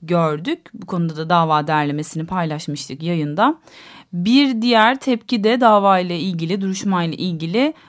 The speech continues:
konsolosların, e, İstanbul konsoloslarının duruşmaya olan ilgisi ve katılımıydı.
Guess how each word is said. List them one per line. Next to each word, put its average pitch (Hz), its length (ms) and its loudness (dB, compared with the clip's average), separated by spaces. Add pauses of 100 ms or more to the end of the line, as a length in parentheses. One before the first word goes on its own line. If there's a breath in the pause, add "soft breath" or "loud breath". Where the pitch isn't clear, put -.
konsolosların, 214 1000 0
e, 190 480 0
İstanbul 202 420 -2
konsoloslarının 196 880 -2
duruşmaya 214 460 -2
olan 214 380 2
ilgisi 190 480 -6
ve 240 320 -2
katılımıydı. 202 840 -2